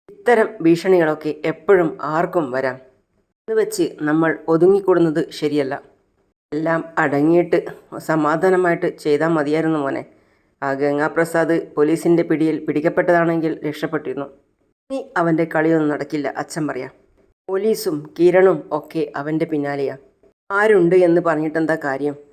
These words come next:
ഈ പറയുന്നവരൊക്കെ കല്യാണിയുടെ അമ്മ മരിക്കുന്നതിന് മുമ്പും ഉണ്ടായിരുന്നില്ലേ? എന്നിട്ട് എന്താ സംഭവിച്ചത്? വെറുതെ മുടക്കമൊന്നും പറയണ്ട. അവര് തീരുമാനിക്കുന്ന ആ ദിവസം എനിക്ക് വിവാഹത്തിന് സമ്മതാണ്. അങ്ങനെ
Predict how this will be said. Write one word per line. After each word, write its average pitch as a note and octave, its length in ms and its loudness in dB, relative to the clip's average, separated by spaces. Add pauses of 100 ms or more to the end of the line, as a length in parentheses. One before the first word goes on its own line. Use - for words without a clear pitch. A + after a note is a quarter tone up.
(340)
ഈ G3 240 0
പറയുന്നവരൊക്കെ F3 760 2
കല്യാണിയുടെ D#3+ 580 0
അമ്മ D#3 220 0
മരിക്കുന്നതിന് D#3+ 500 2
മുമ്പും E3+ 420 2
ഉണ്ടായിരുന്നില്ലേ? E3+ 560 2 (760)
എന്നിട്ട് G3 420 2
എന്താ E3+ 280 4
സംഭവിച്ചത്? D3+ 840 -2 (640)
വെറുതെ G#3 360 0
മുടക്കമൊന്നും F3+ 600 2
പറയണ്ട. D3+ 360 -2 (260)
അവര് D#3 300 -2
തീരുമാനിക്കുന്ന F3 720 2
ആ E3 120 0
ദിവസം F3 520 -2
എനിക്ക് E3+ 340 0
വിവാഹത്തിന് D#3 560 -2
സമ്മതാണ്. C#3 440 -4
അങ്ങനെ - 800 -8